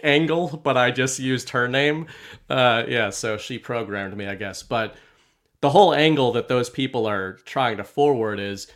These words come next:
it's like they're making this big pageantry drama out of it, right? Like, who's gonna be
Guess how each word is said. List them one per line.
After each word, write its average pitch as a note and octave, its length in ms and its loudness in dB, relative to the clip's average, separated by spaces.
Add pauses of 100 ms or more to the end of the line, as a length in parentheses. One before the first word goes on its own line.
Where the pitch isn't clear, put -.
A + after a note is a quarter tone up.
(120)
it's C3+ 140 -8
like C3+ 160 -2
they're D#3 160 4
making E3 320 -2
this A2+ 160 -4
big A2+ 300 -4
pageantry A2 720 -4
drama G#2 480 -6
out A#2 320 -2
of A#2 100 -8
it, A#2 180 -4
right? A2 240 -6
Like, A2 200 -12
who's C3+ 320 -2
gonna B2 220 -2
be B2 580 -6